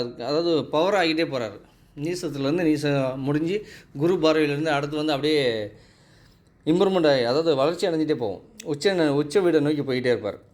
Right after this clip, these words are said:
அதெல்லாம் உங்களுக்கு மேன்மையான அமைப்பு. அதேமாதிரி ராகு வந்து ஆறாம் இடத்துல இருக்குது, மிக அற்புதமான அமைப்பு. எதிரிகள்லாம் ஒருத்தர் கூட இருக்க மாட்டாங்க, தும்சம் பண்ணிடும்.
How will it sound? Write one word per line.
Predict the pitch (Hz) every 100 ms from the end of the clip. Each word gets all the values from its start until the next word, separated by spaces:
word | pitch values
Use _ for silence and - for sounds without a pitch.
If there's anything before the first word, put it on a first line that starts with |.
| _ _ _ _ - - -
அதெல்லாம் | 156 180 208
உங்களுக்கு | 214 202 170
மேன்மையான | 160 185 185 180
அமைப்பு. | 156 131 120 92 80
அதேமாதிரி | 139 185 190
ராகு | 156 185 202 202
வந்து | 170 175
ஆறாம் | 151 175 180
இடத்துல | 165 151
இருக்குது, | 139 143 190 151
மிக | 127 151 180
அற்புதமான | 127 - 147 156 156
அமைப்பு. | 117 104
எதிரிகள்லாம் | 107 139 180 170 165 165
ஒருத்தர் | 131 131 147
கூட | 156
இருக்க | 131 123 107
மாட்டாங்க, | 98 101
தும்சம் | 135 143 135
பண்ணிடும். | 113 101 87